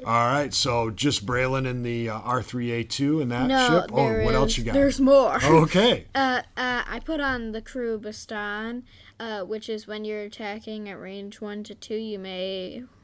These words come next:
Speaker 2: change one of your hit results to a crit result. So not only are you tr-, are you stressing them, you're giving them more, uh, hit. You, you're hitting them
Speaker 1: Harder.
Speaker 2: harder.
Speaker 1: Um, does a B-wing have a crew slot or no?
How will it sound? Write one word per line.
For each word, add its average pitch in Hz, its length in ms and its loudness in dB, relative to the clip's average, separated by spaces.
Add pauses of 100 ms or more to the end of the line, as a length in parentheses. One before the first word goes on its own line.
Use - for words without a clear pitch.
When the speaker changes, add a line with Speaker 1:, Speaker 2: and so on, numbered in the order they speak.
(120)
Speaker 2:
change 214 380 -8
one 202 160 -8
of 196 240 -8
your 202 140 -6
hit - 320 -10
results 233 560 -6
to - 180 -4
a - 60 -14
crit - 260 -6
result. 226 340 -2
So 240 120 -2
not 247 240 6
only 349 340 4
are 277 80 4
you 240 180 2
tr-, 254 380 -2
are 214 160 -4
you 208 220 -8
stressing 226 640 -2
them, 185 340 -12 (480)
you're 226 220 -4
giving 214 640 -4
them 196 600 -8
more, 208 800 -6 (240)
uh, - 280 -6 (260)
hit. - 340 -8
You, 220 340 -6 (140)
you're 220 180 0
hitting 208 360 -4
them 76 240 -10
Speaker 1:
Harder. 107 680 0
Speaker 2:
harder. 202 500 -6
Speaker 1:
Um, 127 560 2
does 131 220 2
a 143 60 4
B-wing 262 400 2
have 220 160 4
a 180 60 0
crew 185 260 -2
slot 151 300 -2
or 113 80 -2
no? 82 260 -6